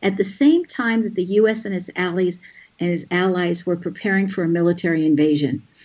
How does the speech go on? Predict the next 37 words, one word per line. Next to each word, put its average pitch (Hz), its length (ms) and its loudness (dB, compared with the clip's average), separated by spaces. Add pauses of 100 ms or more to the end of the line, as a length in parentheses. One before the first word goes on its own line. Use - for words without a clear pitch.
(180)
He's 226 260 0
also 262 300 2
been 214 160 2
invited 180 420 -2
to 175 80 -4
such 165 320 -6
countries 254 520 -2
as 165 180 -6
Bosnia, 165 680 -2
Northern 208 520 0
Ireland, 185 480 -2
South 196 340 -4
Africa, 202 400 -4
and 190 320 -2
Israel. 175 480 -2 (480)
Now, 196 140 2
in 190 160 6
Northern 302 480 6
Ireland, 214 540 0 (400)
James 214 360 4
performed 214 560 -4
for 202 80 -4
the 185 100 -2
leaders 208 460 2
of - 140 -10
the 151 80 -4
two 226 200 -2
political 196 520 0
parties 214 460 0
in 170 180 0
Belfast 170 680 -2
during 175 260 0
peace 320 360 2
negotiations 160 840 -4 (220)
in 180 160 2
nineteen 165 360 2
ninety-eight. 151 680 2